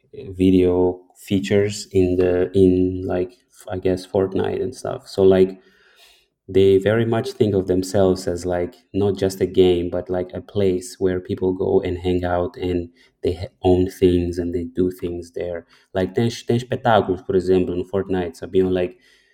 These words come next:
teve um espetáculo de, de Travis Scott no Fortnite and people were attending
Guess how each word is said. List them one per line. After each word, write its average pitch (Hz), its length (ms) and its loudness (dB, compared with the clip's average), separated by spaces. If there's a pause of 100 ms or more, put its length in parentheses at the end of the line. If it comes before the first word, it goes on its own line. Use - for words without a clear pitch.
(140)
teve 104 140 0
um 101 60 2
espetáculo 104 520 0
de, 90 120 -2 (120)
de 92 280 4
Travis 90 400 -2
Scott 92 440 0 (140)
no 92 160 0
Fortnite 92 680 -4
and 90 160 -6
people 101 320 0
were 92 280 4
attending 90 600 2